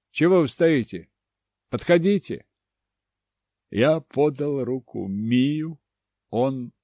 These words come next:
Лагонь. «Все нормально?» спросил он ее.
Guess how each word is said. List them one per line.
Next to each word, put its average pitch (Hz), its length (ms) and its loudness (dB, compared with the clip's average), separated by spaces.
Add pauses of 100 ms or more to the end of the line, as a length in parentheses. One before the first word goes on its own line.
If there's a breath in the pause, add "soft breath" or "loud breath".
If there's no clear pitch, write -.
(140)
Лагонь. 98 720 -6 (1000)
«Все 80 200 -12
нормально?» 101 640 -6 (840)
спросил 98 600 -10
он 98 160 -8
ее. 95 460 -6